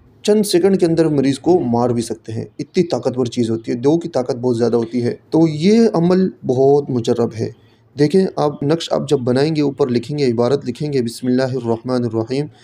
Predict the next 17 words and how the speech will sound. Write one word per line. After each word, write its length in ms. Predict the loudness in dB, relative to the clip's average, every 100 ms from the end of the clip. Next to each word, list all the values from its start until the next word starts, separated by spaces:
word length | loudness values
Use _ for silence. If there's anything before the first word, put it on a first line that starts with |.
| -10 0
या 220 | 2 2
दलील 520 | 2 2 4 4 4
अल 140 | 4 2
मुतहय्यरीन, 1120 | 2 0 -2 -2 -4 -2 0 2 4 4 2 0 -4 _ _ _
या 260 | 0 2 4
गयास 480 | 4 4 4 2 2
अल 140 | 0 2
मुस्तगीसीन, 1040 | 0 -2 -2 -2 0 2 0 0 2 4 2 -2 -8 _ _ -2
या 300 | 2 4 4
मुजीब 480 | 2 2 2 4 2
अद 60 | 0
दावातिल 800 | -2 2 2 2 2 0 0 0
मुस्तर्रीन, 920 | 2 2 0 -2 -2 -2 2 2 2 2 -2 -8 _ _ -2
या 240 | 2 2 2
इलाहल 520 | 4 4 4 4 2 0
आलमीन, 760 | 0 2 2 0 0 0 0 -2 _ _ _ -4
बिहक्कि 560 | -4 -2 -6 _ -2